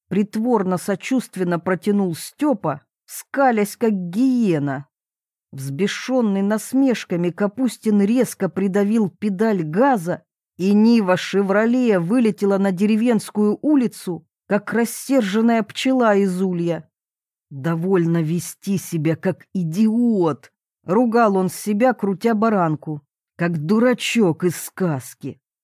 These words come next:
Федя «Три медведя». «Всё, хватит тупой самодеятельности. Сейчас домой, мыться и одеваться, а потом прямиком в У В Д. Найду знакомых ребят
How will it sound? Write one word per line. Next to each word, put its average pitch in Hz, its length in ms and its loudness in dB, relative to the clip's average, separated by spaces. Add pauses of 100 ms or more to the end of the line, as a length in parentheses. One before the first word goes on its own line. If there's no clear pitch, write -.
Федя 180 580 2
«Три 196 260 2
медведя». 180 800 2 (640)
«Всё, 160 640 -2 (380)
хватит 165 600 0 (200)
тупой 165 320 2
самодеятельности. 151 1300 0 (300)
Сейчас 151 500 -2
домой, 170 680 0 (280)
мыться 165 500 2
и 151 180 -2
одеваться, 175 720 -2 (340)
а 143 120 -4
потом 240 360 4
прямиком 208 540 4
в 151 240 -6
У 185 100 2
В 196 200 4
Д. 156 460 0 (640)
Найду 165 340 2
знакомых 165 640 0
ребят 175 480 0